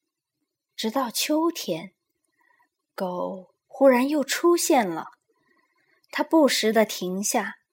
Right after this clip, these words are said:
回过头去张望。一个上了年纪的老妇人举着一把小巧玲珑的伞走来了。狗像从前一样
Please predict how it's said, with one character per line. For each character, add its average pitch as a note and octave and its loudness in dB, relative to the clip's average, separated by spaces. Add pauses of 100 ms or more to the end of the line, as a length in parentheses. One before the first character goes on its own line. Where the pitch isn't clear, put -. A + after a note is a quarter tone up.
(360)
回 A#3 4
过 C#4 6
头 G#3+ -4
去 - -2
张 C#4+ -2
望。 D4 0 (1600)
一 G3+ -6
个 G#3 -6
上 A3 -2
了 G3 -4
年 F3+ -6
纪 D4 -2
的 A3 2
老 F3 -2
妇 - -4
人 F3 0 (440)
举 A3 -4
着 B3 -2
一 C4 0
把 G#3+ -2
小 A#3 2
巧 B3+ 0
玲 G3+ 0
珑 A3+ -2
的 B3 0
伞 - -6 (180)
走 - -4
来 D#3 -10
了。 A#3+ -6 (1700)
狗 F3+ -8 (280)
像 A3 -2
从 A3+ -4
前 G3+ -2
一 F#3+ -4
样 G3 -2